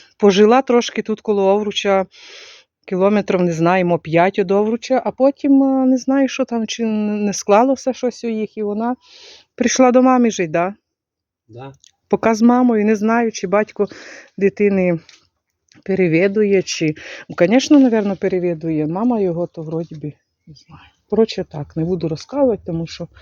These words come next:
Speaker 1: там вже, може, дивляться, все нормально. Вона дуже хотіла дитину, і вона дуже щаслива, тому що вже їй Ігор, скільки
Speaker 2: Ну,
Speaker 1: це?
Speaker 2: десь тридцять, чи тридцять, десь тридцять, чотирнадцять, ну, вже
Speaker 1: Вона
Speaker 2: не
Speaker 1: ж така,
Speaker 2: знаю.
Speaker 1: як ти.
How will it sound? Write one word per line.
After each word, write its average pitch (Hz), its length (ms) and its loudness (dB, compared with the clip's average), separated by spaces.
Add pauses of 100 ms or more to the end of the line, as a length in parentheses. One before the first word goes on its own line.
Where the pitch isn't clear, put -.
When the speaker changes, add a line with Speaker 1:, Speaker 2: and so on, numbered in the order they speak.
(480)
Speaker 1:
там 170 120 -2
вже, 165 140 -2
може, 165 280 0
дивляться, 220 520 -2
все 247 240 -2
нормально. 226 720 0 (1300)
Вона 190 220 0
дуже 170 300 -2 (520)
хотіла 185 440 0
дитину, 202 440 0
і 190 60 -2
вона 170 220 -2
дуже 165 240 -6
щаслива, 170 600 -6
тому 160 280 -2
що - 120 -6
вже 165 220 -2
їй 160 260 0 (920)
Ігор, 175 280 0 (200)
скільки - 320 -2
Speaker 2:
Ну, 185 60 2
Speaker 1:
це? 120 140 -8
Speaker 2:
десь - 220 -14 (160)
тридцять, 123 360 -14 (120)
чи - 180 -20
тридцять, - 420 -14 (480)
десь 87 160 -10
тридцять, 110 400 -6 (200)
чотирнадцять, - 420 -14 (180)
ну, 131 200 -8
вже - 100 -12
Speaker 1:
Вона 208 140 4
Speaker 2:
не 226 80 2
Speaker 1:
ж - 60 -6
така, - 100 -14
Speaker 2:
знаю. 233 160 2
Speaker 1:
як 233 180 -4
ти. 170 240 -4